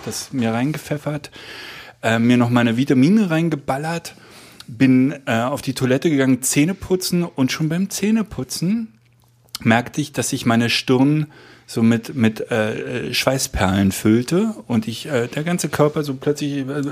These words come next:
am T-Shirt runter, ich war noch im T-Shirt, ja, also nicht dicke Klamotte oder so, wurde alles nass und ich, äh, kriegte so leicht zittrige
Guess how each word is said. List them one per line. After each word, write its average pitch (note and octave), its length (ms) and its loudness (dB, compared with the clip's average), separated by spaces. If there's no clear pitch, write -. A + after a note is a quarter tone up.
am C3+ 180 0
T-Shirt F3+ 500 0
runter, D3+ 360 2
ich C#3+ 120 -2
war D3 80 4
noch E3 200 -2
im D#3+ 180 2
T-Shirt, F#3 460 -4
ja, E3 200 -4
also A#2+ 180 0
nicht B2 260 0
dicke C#3+ 160 -6
Klamotte C3+ 360 2
oder C#3+ 140 0
so, D3 140 0
wurde C3+ 260 4
alles B2+ 300 0
nass C3+ 440 2
und C3 240 -2
ich, - 280 -6
äh, C3 140 -2
kriegte - 320 -10
so C3 140 -2
leicht B2+ 320 -4
zittrige C#3 720 -2